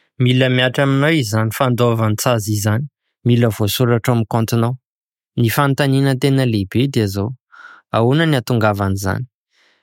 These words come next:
Mitranga izany rehefa mibebaka ianao. Miverina amin'Andriamanitra, miala amin'ny fahotanao ary mino an'i Jesosy.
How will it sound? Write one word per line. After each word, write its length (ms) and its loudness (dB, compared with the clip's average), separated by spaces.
Mitranga 440 2
izany 360 0
rehefa 240 0
mibebaka 580 0
ianao. 260 -2
Miverina 520 2
amin'Andriamanitra, 880 -2
miala 300 2
amin'ny 160 -2
fahotanao 760 0
ary 200 -2
mino 300 0
an'i 200 -2
Jesosy. 480 -4